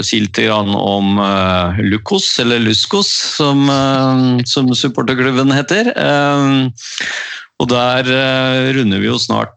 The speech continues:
eh, sju og et halvt tusen medlemmer, så det blir jo en liten, eh, milepæl når vi gjør det. Ehm, det er artig. Eh, og så, ehm, må vi jo minne om dette Bielsa-ølet da, som vi, eh,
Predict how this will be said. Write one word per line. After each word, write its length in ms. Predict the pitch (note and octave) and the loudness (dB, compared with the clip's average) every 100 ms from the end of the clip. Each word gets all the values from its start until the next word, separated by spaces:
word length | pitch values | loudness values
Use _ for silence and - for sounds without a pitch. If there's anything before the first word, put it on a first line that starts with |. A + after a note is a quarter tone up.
| - | -4
eh, 120 | B2+ | -2
sju 200 | A#2+ - | 0 0
og 60 | A2+ | 0
et 80 | A2 | 0
halvt 180 | G#2 F2+ | -4 -2
tusen 280 | G#2+ - A2+ | -2 0 0
medlemmer, 420 | A2+ F2 F2 C3 C#3+ | 0 2 0 0 0
så 160 | - | -2
det 200 | A#2+ A2+ | -2 -2
blir 180 | A2+ G#2+ | 0 0
jo 300 | F#2+ F#2 F#2+ | 2 2 2
en 120 | F#2+ G2 | 2 0
liten, 420 | F2+ - F2+ F2+ | -2 -2 0 2
eh, 480 | F2+ F2 F2 F2 F2+ | 2 2 2 2 2
milepæl 500 | F#2 F#2 E2 F#2 F#2+ | 2 0 0 0 0
når 140 | A2 G2+ | 0 2
vi 120 | G2 | 0
gjør 140 | F#2+ | 0
det. 300 | G2+ D3 A3+ - | 0 0 -2 -4
Ehm, 960 | - C3 B2 A#2+ A#2+ A#2 A2+ G#2+ G2+ F#2+ G2 _ _ - - _ - - - - _ _ - | -2 0 0 0 0 0 0 0 0 -4 -8 _ _ -20 -20 _ -18 -16 -16 -18 _ _ -4
det 100 | G2 | 0
er 560 | F#2+ G2 G2+ G#2+ G#2+ - | 2 2 2 0 0 0
artig. 300 | - E3+ A3 | -2 -2 0
Eh, 800 | B3 - C#3 C3 C3 B2+ B2+ B2+ B2 | 0 0 0 0 0 0 0 0 0
og 180 | C#3 B2+ | 0 0
så, 720 | - - B2+ A#2+ B2 B2 B2 | 0 0 0 2 2 2 2
ehm, 300 | A#2+ A#2 G#2 F2+ _ - _ _ _ - - | 2 2 0 -6 _ -20 _ _ _ -12 -2
må 180 | A2 G#2 | 0 2
vi 80 | A2+ | 2
jo 80 | B2 | 2
minne 240 | B2 F#2+ | 2 2
om 120 | G2+ | 2
dette 680 | A2 G#2 - G2+ G2+ G2+ G2+ | 2 -2 -2 0 2 0 0
Bielsa-ølet 1120 | G#2+ G2+ F#2 E2 - - A2 - G2 G#2 C#3+ | 0 2 2 0 -2 -2 -4 -2 0 2 0
da, 120 | B3 | 0
som 260 | B3 - D3 | -2 -2 0
vi, 80 | B2 | 0
eh, 720 | A#2+ A#2 A#2 A#2 A2+ A2+ | 0 0 0 0 0 0